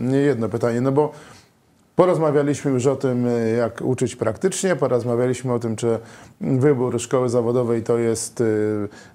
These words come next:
dzisiaj wybór dobry, czy dalej obarczony tym, y, tym takim popularnym określeniem, że to jest najgorszy wybór. Mm, y, mówiliśmy o nauczycielach, powiedzieliśmy nawet o wycieczkach, a to teraz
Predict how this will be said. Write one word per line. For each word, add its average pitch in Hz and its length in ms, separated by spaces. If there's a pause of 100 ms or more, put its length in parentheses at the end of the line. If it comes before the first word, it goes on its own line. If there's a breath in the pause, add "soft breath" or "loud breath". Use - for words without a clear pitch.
dzisiaj 117 360
wybór 113 360
dobry, 147 340
czy - 120
dalej 127 280
obarczony 120 520
tym, 113 260
y, 110 240
tym 113 220
takim 104 1160
popularnym 127 680
określeniem, 120 520
że 113 80
to 117 100
jest 110 180 (340)
najgorszy 175 440
wybór. 202 400 (560 loud breath)
Mm, 143 440
y, 135 40
mówiliśmy 135 640
o 120 60
nauczycielach, 113 540
powiedzieliśmy 120 520
nawet 110 220
o 113 60
wycieczkach, 143 420
a 131 40
to 120 80
teraz 127 300